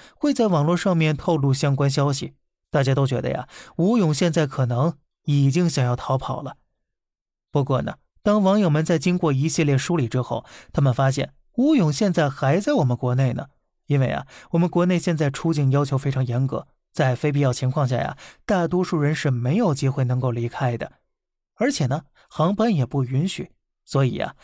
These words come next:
这吴勇可能会等到过一阵子热点过去之后，慢慢浮出水面来。也不知道啊，他能不能逃脱过这场灾难。但是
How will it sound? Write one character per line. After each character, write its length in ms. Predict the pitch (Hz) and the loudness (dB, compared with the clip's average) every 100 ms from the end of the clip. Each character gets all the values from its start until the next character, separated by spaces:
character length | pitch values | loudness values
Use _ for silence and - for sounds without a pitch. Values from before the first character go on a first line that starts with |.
| - - | -20 -6
这 120 | - 175 | 0 2
吴 200 | 170 185 | 2 2
勇 180 | 185 | 2
可 220 | 190 156 139 | 0 0 2
能 260 | 135 175 - _ | 2 0 -4 _
会 240 | - 226 | -2 -2
等 260 | 175 143 135 | 0 0 2
到 220 | 165 156 | 2 0
过 300 | 139 240 190 | 0 0 2
一 120 | 160 | 2
阵 200 | 165 175 | 0 0
子 120 | 156 | 0
热 200 | 160 208 | 0 0
点 160 | 139 123 | 0 -2
过 180 | 165 143 | -2 -2
去 100 | 131 | -2
之 140 | 180 | -2
后， 240 | 180 143 - _ - | -2 -4 -8 _ -2
慢 260 | 151 117 | 0 0
慢 220 | 131 190 233 | 0 -2 0
浮 180 | 135 | -2
出 100 | 131 | -2
水 200 | 131 120 | -2 -2
面 200 | 123 127 | -2 -2
来。 120 | 123 - _ _ _ _ _ | -2 -10 _ _ _ _ _
也 140 | - 139 | -4 -2
不 80 | 135 | 0
知 120 | 143 | 0
道 180 | 135 - | 0 -2
啊， 140 | 131 - - - | -6 -16 -20 -14
他 360 | - 147 147 147 | -2 2 2 2
能 280 | 135 131 160 | 2 2 2
不 140 | 160 | 0
能 180 | 131 139 | 2 0
逃 280 | - 135 135 | 0 0 2
脱 180 | 151 | 0
过 140 | 143 131 | -2 -2
这 100 | 131 | -2
场 180 | 123 117 | -2 -4
灾 220 | 135 135 | 0 0
难。 180 | 127 - _ _ _ | -2 -8 _ _ _
但 120 | 139 120 | -2 -2
是 240 | - | -4